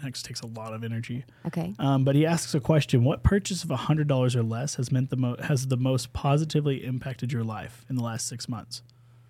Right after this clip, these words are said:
Speaker 1: Hundred dollars or less.
Speaker 2: In the past six months?
Speaker 1: Mm-hmm.
Speaker 2: Um, why is this so difficult?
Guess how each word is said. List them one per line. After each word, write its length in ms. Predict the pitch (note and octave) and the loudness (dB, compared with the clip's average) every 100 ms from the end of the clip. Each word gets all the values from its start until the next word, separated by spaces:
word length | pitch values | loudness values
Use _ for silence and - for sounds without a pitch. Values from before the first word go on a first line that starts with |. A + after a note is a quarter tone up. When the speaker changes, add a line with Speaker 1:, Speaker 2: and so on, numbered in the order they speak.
| _ - | _ -2
Speaker 1:
Hundred 180 | D3 | 2
dollars 220 | D3 D3 C#3 | 4 4 2
or 40 | |
less. 220 | A#2 - - - _ - - - - - | -2 -10 -18 -20 _ -20 -20 -20 -14 -6
Speaker 2:
In 80 | |
the 60 | E3+ | -6
past 300 | - E3 - | -4 -6 -8
six 200 | E3 - | -10 -8
months? 300 | D#3+ D3 - | -8 -8 -6
Speaker 1:
Mm-hmm. 360 | - B2+ B2 B2 B2 - - - - - - - - - _ _ - - _ - - | -2 0 2 0 -2 -10 -20 -20 -20 -20 -20 -20 -20 -20 _ _ -20 -20 _ -20 -12
Speaker 2:
Um, 960 | - F3 E3 D#3+ D#3+ D#3 D3+ D3 C#3+ D#3+ - - - | -4 -2 0 -2 -2 -2 -2 -2 -6 -10 -18 -20 -10
why 160 | D#3 | -6
is 100 | D#3 | -6
this 120 | D3 D3 | -6 -10
so 140 | - | -12
difficult? 480 | D#3 - - D3+ | -14 -14 -12 -12